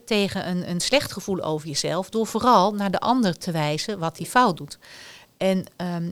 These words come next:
ik, ik zeg altijd, als ik een examen haal, ehm, nou, dan heb ik het heel goed gedaan. Maar heeft een ander een examen gehaald en ik mag die persoon niet, nou, dan heeft hij vooral veel mazzel gehad.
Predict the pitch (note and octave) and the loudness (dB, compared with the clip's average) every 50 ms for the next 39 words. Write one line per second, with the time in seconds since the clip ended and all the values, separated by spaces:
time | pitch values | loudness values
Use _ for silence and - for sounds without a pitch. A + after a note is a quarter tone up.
0 | - - - - - - - - - A3 G#3 G#3 F#3+ G3 F#3+ F3+ - - - F#3 | -8 -10 -14 -12 -12 -10 -4 0 2 2 4 4 4 4 2 0 -2 -2 -2 0
1 | G3+ G3 B3 A#3 A#3+ G#3 F#3+ F#3+ - - A3+ A3 A#3 A#3 G#3 F3 E3 E3+ E3 E3+ | 0 2 0 0 0 -2 -2 -2 -2 0 2 2 2 2 2 2 0 0 0 0
2 | F3+ G#3 A#3+ D4+ - _ _ _ - - - - _ _ _ - F#3+ F#3+ F3+ F3 | 0 0 -2 -4 -8 _ _ _ -20 -20 -20 -20 _ _ _ -8 -6 -4 -4 -2
3 | F3 F3 E3+ E3+ - _ - F#3 G3 F#3 D3+ D3+ E3+ F#3+ F3+ F#3 - F#3+ - F3+ | -4 -4 -4 -6 -8 _ -6 -4 -4 -2 0 0 0 0 0 0 -2 -2 0 2
4 | F#3 F3+ E3 - - F#3 - - - F#3 A#3 A#3+ A3+ D#3 D3 D3+ D#3+ - - _ | 2 2 2 0 -2 -6 -6 -8 -4 0 2 2 4 2 0 -4 -8 -14 -18 _
5 | - - - - - _ _ - F#3 F#3 F#3 F#3 - - - F3 F#3+ F3+ - F#3 | -20 -20 -20 -20 -20 _ _ -4 0 2 4 2 2 0 -2 -2 -2 -2 -2 -2
6 | F3+ - A3+ B3+ C4+ B3 G#3 F#3+ E3+ E3+ - - - F#3 F3 E3+ E3 D#3+ - - | 0 2 2 2 4 2 2 2 0 -2 -2 -2 0 0 0 -2 -4 -6 -8 -6
7 | D#3 E3 E3+ F#3+ G3+ - F#3+ F3 E3 E3 F#3 G#3 - - G3+ - - - - E3 | -4 -2 0 0 0 -2 -2 -4 -2 -2 -2 -2 -2 -4 -6 -4 -4 -4 -2 -2
8 | D3+ D3 D3 D3 D#3+ F#3+ - - E3 D#3 D#3+ E3+ F3+ G3 F#3+ - G#3 - G3 G3 | -2 0 0 0 -2 -2 -4 -4 -2 0 2 2 2 2 2 0 -2 0 2 4
9 | G3 G3+ G3 - G3 F#3 F3+ G3 G#3+ - - E3 D3+ - C#3+ C3+ B2 - - - | 4 4 4 2 0 2 4 4 4 4 2 0 -2 -2 -4 -4 -4 -6 -8 -10
10 | - | -10